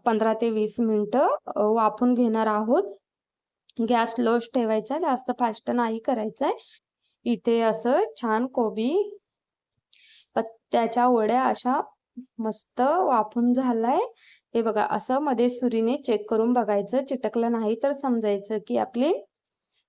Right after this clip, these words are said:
बॅटर असं छान वडी बनवण्यासाठी तयार आहे.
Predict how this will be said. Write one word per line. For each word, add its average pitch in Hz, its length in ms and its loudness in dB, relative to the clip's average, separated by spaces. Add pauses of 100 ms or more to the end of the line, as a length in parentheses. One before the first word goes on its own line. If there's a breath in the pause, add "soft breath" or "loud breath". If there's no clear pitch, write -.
बॅटर 233 320 0
असं 240 260 0 (140)
छान 226 280 0
वडी 226 340 4
बनवण्यासाठी 214 1080 -2
तयार 214 280 2
आहे. 220 440 0